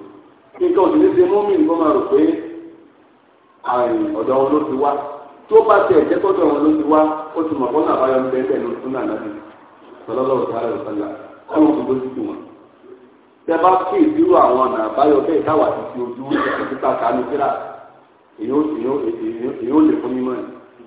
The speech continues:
Èyí ó lè fún ní bí mọ́ni. Láwọn tí ètò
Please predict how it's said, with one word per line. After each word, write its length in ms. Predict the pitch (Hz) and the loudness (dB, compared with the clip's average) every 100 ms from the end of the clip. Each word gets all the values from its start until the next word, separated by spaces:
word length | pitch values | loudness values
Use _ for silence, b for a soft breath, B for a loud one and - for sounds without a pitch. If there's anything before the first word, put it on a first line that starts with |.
| - - _ - - - - - - - | -20 -20 _ -20 -20 -20 -20 -20 -20 -20
Èyí 120 | - 131 | -8 -2
ó 100 | 160 | 0
lè 140 | 131 | 0
fún 180 | - 135 | -2 -4
ní 120 | 143 | -4
bí 140 | 131 135 | -4 -4
mọ́ni. 300 | 139 139 - - - - | -4 -6 -8 -14 -20 -14
Láwọn 360 | - 170 165 - - | 0 2 4 0 -2
tí 180 | 349 156 | 4 6
ètò 300 | 151 - | 6 2